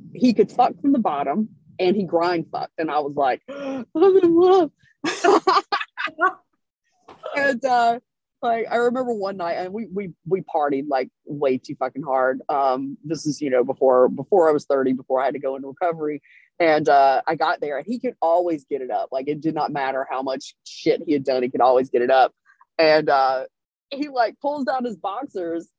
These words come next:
and his dick isn't hard. And I was like, he was like, "Well," he was like, "Whatever." He was like, "Let's just go smoke some more." And I was like, "Fuck that." <laughs> Just grabbed his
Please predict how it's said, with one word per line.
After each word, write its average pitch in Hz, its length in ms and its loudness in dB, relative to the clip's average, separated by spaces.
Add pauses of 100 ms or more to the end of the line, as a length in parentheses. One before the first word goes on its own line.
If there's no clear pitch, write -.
(140)
and 196 180 -2
his 190 160 -6
dick 226 240 -2
isn't 202 300 -2
hard. 175 340 2
And 185 80 -6
I 180 120 0
was 180 180 -6
like, 147 420 0 (300)
he 214 180 -8
was 190 100 -8
like, 175 320 0
"Well," 202 480 -4
he 190 160 -8
was 170 80 -10
like, 165 240 -2
"Whatever." 151 440 -2
He 147 60 -4
was 147 60 -10
like, 135 160 -4
"Let's 156 180 -6
just - 160 -16
go 143 100 -2
smoke 143 320 -4
some 165 120 -10
more." 143 200 2
And 151 60 -2
I 151 60 2
was 160 180 2
like, 165 200 0 (260)
"Fuck 302 240 2 (220)
that." - 400 -8 (420)
<laughs> - 180 -4 (2250)
Just - 140 -18
grabbed 262 440 -6
his 349 180 -4